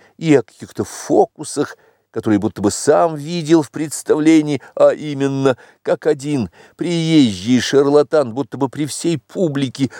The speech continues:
отрезывал человеческие головы, так что кровь лилась, и все видели,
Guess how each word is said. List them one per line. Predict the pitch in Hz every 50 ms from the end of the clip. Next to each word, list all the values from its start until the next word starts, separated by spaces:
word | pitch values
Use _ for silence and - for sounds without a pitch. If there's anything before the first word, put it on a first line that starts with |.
| -
отрезывал | - - 139 165 - - - 156 170 180 175 165 147 117 101 95 107 113 110 110 104
человеческие | - - - 107 120 113 113 113 104 - - - - _ - 95 90 92 90
головы, | 95 117 135 - 262 262 247 233 208 185 170 156 143 117 - - - _
так | - 180
что | - - 170
кровь | - - - 143 147 170 175 170 156 - -
лилась, | - - 160 170 160 156 165 160 143 - - -
и | 180 160
все | 120 - - - 113 156 156
видели, | 143 151 175 160 135 135 143 135 120